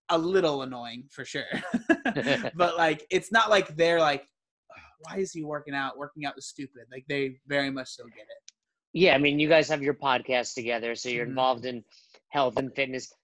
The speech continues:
Speaker 2: He, he certainly understands it. So let's talk about these at-home workouts. What equipment do you have at hand?
Speaker 1: So what I have at home, the, the most important thing is my little yoga mat thing that I have because I sweat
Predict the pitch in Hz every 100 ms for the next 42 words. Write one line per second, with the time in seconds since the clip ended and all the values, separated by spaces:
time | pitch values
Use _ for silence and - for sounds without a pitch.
0 | _ _ _ 170 - 151 139 143 131 -
1 | 170 156 139 135 131 120 143 143 139 131
2 | 117 170 151 - - _ _ _ _ -
3 | 175 170 196 190 175 175 156 156 143 143
4 | 135 147 139 131 120 123 120 - - -
5 | _ _ _ - 143 226 170 208 220 -
6 | 214 185 180 143 160 151 135 143 127 117
7 | - _ - 139 123 131 104 104 _ _
8 | _ _ _ _ _ _ _ _ _ _
9 | _ - 190 175 165 170 208 220 202 190
10 | 170 160 156 156 156 - 160 151 - 160
11 | 151 170 226 277 202 170 196 160 156 143
12 | 160 - 151 143 143 139 135 135 156 156
13 | 143 147 147 147 131 127 - 131 131 127
14 | 123 127 - 147 139 185 - 160 156 139